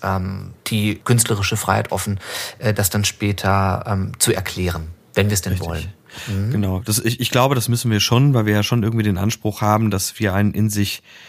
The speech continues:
Speaker 2: äh, geschlossenes, ein persistentes und in sich logisches Universum haben wollen. Und, ähm, ich weiß nicht, ob wir uns damit zu weit aus dem Fenster lehnen würden, deswegen würde ich erstmal, ähm,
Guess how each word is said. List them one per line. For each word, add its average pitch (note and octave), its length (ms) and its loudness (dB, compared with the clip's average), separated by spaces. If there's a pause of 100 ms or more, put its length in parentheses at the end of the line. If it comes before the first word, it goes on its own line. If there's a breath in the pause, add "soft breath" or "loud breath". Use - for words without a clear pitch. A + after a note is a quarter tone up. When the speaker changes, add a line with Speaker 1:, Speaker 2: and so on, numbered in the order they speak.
(300 loud breath)
Speaker 2:
äh, G2+ 360 4
geschlossenes, G#2+ 560 0
ein G2+ 160 0
persistentes G#2 800 0
und F#2 100 -2
in G2+ 100 2
sich G2+ 200 -4
logisches G2 420 -2
Universum G2+ 520 2
haben E2+ 280 -2
wollen. E2+ 300 -4 (480 loud breath)
Und, G2 440 2
ähm, F#2+ 440 4 (800)
ich - 160 -4
weiß E3 260 2
nicht, F#3+ 120 0
ob E3 100 -4
wir E3 60 4
uns D3+ 100 0
damit D3 260 0
zu - 160 -6
weit C#3+ 200 2
aus - 120 -4
dem E3+ 120 -2
Fenster E3 340 -2
lehnen D3 560 2
würden, E3+ 400 2
deswegen C#3+ 380 -2
würde C#3+ 120 0
ich C#3 120 -8
erstmal, D3 400 2 (500 loud breath)
ähm, B2 340 2